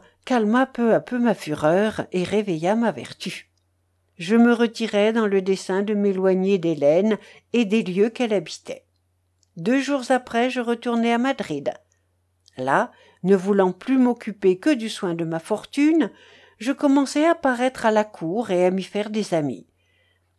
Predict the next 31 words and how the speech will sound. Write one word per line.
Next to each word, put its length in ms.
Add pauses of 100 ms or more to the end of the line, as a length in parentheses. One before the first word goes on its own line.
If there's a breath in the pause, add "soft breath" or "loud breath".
(180)
Mais 260
j'ai 160
eu 180
le 80
malheur 440
de 100
m'attacher 520
particulièrement 1040
au 40
marquis 520
de 120
Villarreal, 960 (420 soft breath)
grand 380
seigneur 440
portugais, 680 (680 soft breath)
qui, 160 (180)
pour 180
avoir 320
été 240
soupçonné 800
de 140
songer 520
à 60
délivrer 560
le 120
Portugal 680
de 120
la 160
domination 640
des 260
Espagnols, 760